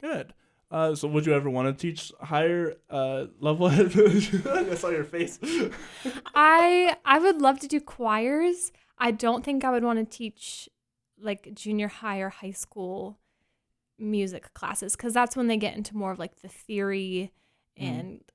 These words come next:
Speaker 2: composition stuff, which I enjoy, but I am more passionate about, um, like, choir and just making music in a group setting.
Speaker 1: That's interesting. You mentioned composition. Um,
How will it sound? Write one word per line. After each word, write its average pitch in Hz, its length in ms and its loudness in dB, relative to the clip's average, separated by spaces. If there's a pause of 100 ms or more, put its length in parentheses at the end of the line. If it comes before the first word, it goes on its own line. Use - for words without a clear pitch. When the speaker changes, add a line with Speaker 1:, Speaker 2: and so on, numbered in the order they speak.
(140)
Speaker 2:
composition 196 720 -10
stuff, - 260 -10
which 294 180 -6
I 302 160 0
enjoy, 240 640 -2
but 202 380 -6 (720)
I 196 560 -8
am 208 80 -4
more 208 140 -2
passionate - 560 -12
about, 180 380 -10 (760)
um, 202 400 -20
like, 190 160 -20
choir 175 440 -12
and 180 200 -18
just - 180 -18
making 180 260 -20
music 170 480 -16
in 185 100 -20
a 180 40 -20
group - 280 -20 (100)
setting. - 440 -20 (140)
Speaker 1:
That's - 180 -12
interesting. 131 340 -6
You 135 80 0
mentioned 147 340 -4
composition. 135 760 -8 (180)
Um, 139 460 -4